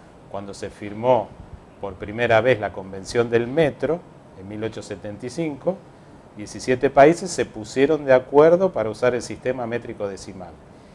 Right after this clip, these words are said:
Y definieron lo que era un kilogramo y un metro. El kilogramo era la masa de un cilindro de platino e iridio de más o menos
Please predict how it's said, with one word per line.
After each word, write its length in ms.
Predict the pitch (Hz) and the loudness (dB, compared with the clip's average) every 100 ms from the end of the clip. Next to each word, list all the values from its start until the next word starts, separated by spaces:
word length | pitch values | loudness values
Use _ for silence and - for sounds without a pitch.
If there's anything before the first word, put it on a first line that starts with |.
| - - | -20 -14
Y 80 | 107 | -6
definieron 560 | 110 - 123 151 165 135 | -6 -4 0 2 4 2
lo 120 | 120 | 4
que 100 | 151 | 6
era 100 | 151 | 4
un 100 | 143 | 0
kilogramo 760 | 143 139 143 156 190 208 214 - - | -4 4 6 8 8 4 -6 -10 -14
y 100 | 107 | -10
un 180 | 120 117 | -8 -8
metro. 360 | 101 90 - - - - - - | -10 -12 -18 -20 -20 -20 -20 -20
El 60 | 104 | -16
kilogramo 640 | - 117 127 147 123 104 | -6 6 8 10 8 4
era 240 | 110 113 101 | 2 2 2
la 180 | 101 113 | 0 2
masa 420 | 156 - - 85 - - - - - - - 104 | 2 2 -6 -10 -14 -20 -20 -20 -20 -20 -18 -12
de 100 | 113 | -10
un 80 | |
cilindro 640 | 117 123 123 170 135 104 98 | -4 -2 4 4 4 0 -4
de 100 | 98 | -6
platino 540 | 101 101 123 131 127 | -6 -6 -4 0 4
e 80 | 131 | 6
iridio 480 | 151 175 160 175 196 | 6 6 6 2 0
de 100 | 110 | -4
más 220 | 104 - | -4 -8
o 40 | |
menos 220 | 104 110 | -10 -10